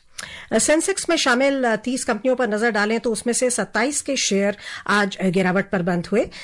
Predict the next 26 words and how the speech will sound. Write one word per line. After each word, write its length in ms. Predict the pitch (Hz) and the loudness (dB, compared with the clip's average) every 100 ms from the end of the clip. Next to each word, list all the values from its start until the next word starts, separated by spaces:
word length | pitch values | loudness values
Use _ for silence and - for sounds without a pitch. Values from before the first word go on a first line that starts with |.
| - | -2
सबसे 320 | 294 285 392 | 0 2 2
अधिक 280 | 302 302 269 | 2 2 0
नुकसान 400 | 208 - 240 277 | -2 0 0 2
दर्ज 220 | 202 202 | -2 -2
करने 280 | 233 202 220 | -2 0 0
वाले 260 | 196 196 | 0 0
शेयरों 360 | 190 190 185 196 | 0 0 0 2
में 280 | 208 240 - | 2 0 0
इंडिगो 500 | 208 220 240 254 269 | 0 2 4 4 4
छह 300 | 262 - 208 | 0 -4 -4
दशमलव 440 | 185 - 196 185 | -4 -4 -4 -4
दो 240 | 170 190 202 | -6 -4 -6
प्रतिशत 500 | 208 196 196 220 208 | -6 -6 -2 -2 -2
लुढ़क 280 | 196 202 - | -2 -2 0
गया, 220 | 208 262 - - - 214 | 2 0 -4 -16 -4 2
लार्सन 420 | 240 285 415 381 | 4 4 2 2
एंड 140 | 359 294 | 2 -2
टूब्रो 220 | 269 311 | -2 -2
के 140 | 311 | 0
शेयर 240 | 277 262 269 | 0 0 2
में 160 | 285 285 | -2 0
पांच 300 | 214 285 - | -2 -2 -4
प्रतिशत 460 | 226 247 - 247 - | -6 -4 -4 -4 -2
की 100 | 214 | 0
गिरावट 400 | 202 196 220 226 | 2 2 2 2
आई 240 | 220 | 0